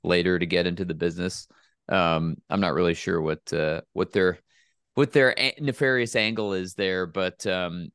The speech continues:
but yeah, there's only a handful of, of banks of, that I know of, of any, of any size that are servicing this industry. Now, what was interesting, I thought it was, I can't remember. I think I heard Caitlin Long on a, on a podcast recently.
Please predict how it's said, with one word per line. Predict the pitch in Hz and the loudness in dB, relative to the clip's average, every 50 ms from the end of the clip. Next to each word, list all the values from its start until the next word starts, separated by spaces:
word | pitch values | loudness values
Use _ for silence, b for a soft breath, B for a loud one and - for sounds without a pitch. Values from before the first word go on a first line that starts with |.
| _ _ _ _ _ _ _ _ - | _ _ _ _ _ _ _ _ -8
but | 107 98 | -4 0
yeah, | 87 113 113 98 82 | 2 4 4 4 4
there's | 80 92 101 95 117 | 2 0 0 0 0
only | 127 139 143 131 | 0 0 0 0
a | 104 92 | -2 -2
handful | 104 117 123 117 - 127 110 98 98 | -2 -4 -4 -4 -4 -4 -4 -2 -2
of, | 95 87 82 - - _ _ - | -4 -4 -8 -14 -20 _ _ -8
of | 92 92 85 76 | -6 -6 -4 0
banks | 95 98 107 101 95 90 - - - - _ _ _ _ _ _ _ _ _ _ _ _ _ _ _ _ _ - - | 0 2 2 2 0 -2 -4 -8 -10 -12 _ _ _ _ _ _ _ _ _ _ _ _ _ _ _ _ _ -8 -4
of, | 98 95 82 - | -4 -4 -4 -2
that | - 101 98 | 0 0 2
I | 87 87 104 | 2 2 2
know | 117 113 92 82 | 2 2 2 2
of, | 80 82 82 | 0 0 -2
of | 87 82 87 | -2 -4 -2
any, | 87 87 85 80 - - | -2 -2 -4 -6 -6 -8
of | - 90 | -6 -4
any | 90 90 87 82 | -2 -2 -2 -4
size | - - 92 90 90 87 87 82 | -4 -4 -2 0 0 0 0 -2
that | 85 73 | -4 -6
are | 80 | -8
servicing | 82 - - 92 87 87 - 90 87 | -8 -6 -4 -4 -4 -4 -6 -6 -6
this | 85 - - | -6 -4 -2
industry. | 104 110 101 - - 87 78 b b b b b _ _ | -2 -2 -2 -2 -2 -2 -2 b b b b b _ _
Now, | 98 117 | 4 6
what | 143 190 220 | 8 8 8
was | 180 123 | 6 4
interesting, | 143 196 226 - - - 139 110 | 4 2 2 0 2 2 4 4
I | 107 107 | 4 4
thought | - 185 226 | 4 4 6
it | 226 | 6
was, | 190 156 127 104 - - - _ _ - | 6 6 4 2 0 -6 -10 _ _ -2
I | |
can't | 113 151 180 | 0 0 2
remember. | 160 143 139 120 110 | 2 4 4 6 6
I | 104 | 6
think | 117 135 123 | 6 4 4
I | 113 104 | 4 4
heard | 101 110 107 92 82 | 4 4 2 0 0
Caitlin | - 117 117 104 92 95 | -2 -2 0 0 -2 -2
Long | 92 92 104 113 107 | -2 -2 -2 -2 -2
on | 92 85 | -4 -4
a, | 85 80 76 71 - - | -4 -6 -8 -10 -10 -6
on | - 85 87 | -4 -2 -2
a | 82 78 - - _ _ _ _ _ _ - 104 | -2 -2 -4 -10 _ _ _ _ _ _ -2 0
podcast | 101 98 90 - 98 90 - | 0 0 2 0 -2 -2 -2
recently. | - 101 90 - 90 71 65 | -4 -6 -6 -6 -8 -8 -8